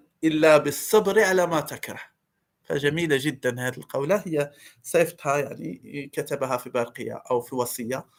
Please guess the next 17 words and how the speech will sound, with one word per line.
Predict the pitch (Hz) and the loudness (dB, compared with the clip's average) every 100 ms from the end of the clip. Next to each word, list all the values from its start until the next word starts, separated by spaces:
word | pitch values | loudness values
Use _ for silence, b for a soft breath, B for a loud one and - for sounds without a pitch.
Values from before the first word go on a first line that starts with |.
| b b b - | b b b -6
وهي | 147 156 156 156 151 151 143 160 | -2 0 2 2 2 0 2 4
جميلة | 147 147 147 135 127 | 4 2 -2 -4 -4
جدًا، | 135 - 165 208 - | -4 -2 -2 -2 -10
وتنم | 139 143 143 143 139 135 143 143 143 175 170 202 147 | -6 -2 0 0 -2 -2 -2 -4 2 4 4 0 0
على | 131 135 | 2 0
فهم | - 160 147 | 2 0 0
للحياة | 135 131 127 135 175 - - B B B B B | -2 0 2 4 4 0 -20 B B B B B
وفهم | 131 - 156 151 139 - - | -2 0 0 0 -4 -6 -4
على | 131 139 | 0 0
المعادلات | 135 135 123 135 135 135 151 127 - - | 0 2 4 6 6 8 8 8 -2 -8
الحياة، | - 95 - - 135 170 175 - b b b b _ | -8 -8 -4 2 6 6 4 -12 b b b b _
ولازم | 135 156 160 147 147 | 6 8 8 6 -2
يكون | 135 131 - 160 | 0 -2 -2 -2
عندنا | 131 135 139 127 | 0 -2 0 -2
هذا | 120 | -4
الأمر. | - 143 - - | -6 -6 -6 2
وربما | 147 151 151 143 143 139 | 2 2 0 2 2 2